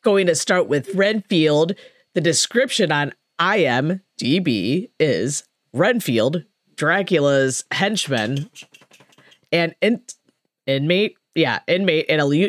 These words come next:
lunatic asylum for decades, longs for a life away from the Count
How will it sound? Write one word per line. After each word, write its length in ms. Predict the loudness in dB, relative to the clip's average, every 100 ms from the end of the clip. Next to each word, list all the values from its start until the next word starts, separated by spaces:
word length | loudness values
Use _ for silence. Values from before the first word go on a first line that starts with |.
| 2
lunatic 680 | 2 2 2 2 0 0 -6 -4
asylum 600 | -4 0 0 0 -2 -2
for 140 | -4
decades, 680 | -2 -2 -2 -4 -4 -8 -16 -20 -20 _ _ _ _ _ _ _
longs 460 | 0 2 0 0
for 100 | 0
a 80 | 0
life 320 | 2 0 0
away 380 | 0 0 0 -2
from 180 | -2 -2
the 140 | -2
Count 400 | -2 -2 -2 -4